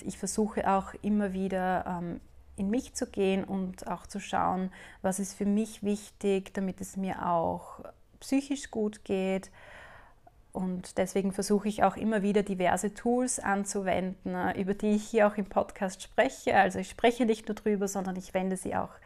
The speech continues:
selbst an. Und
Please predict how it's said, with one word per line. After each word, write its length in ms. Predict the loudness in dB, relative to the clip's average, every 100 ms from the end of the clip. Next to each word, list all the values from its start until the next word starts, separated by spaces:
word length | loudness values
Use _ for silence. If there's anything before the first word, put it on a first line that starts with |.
| -20 -20 -18 -8
selbst 580 | 4 4 4 -2 -4
an. 400 | 0 2 2 0 -6 -20 -20 -20 -20 -20 -20 -18 -16 -16 -18 -20 -12 -2
Und 640 | 2 2 2 0 -2 -4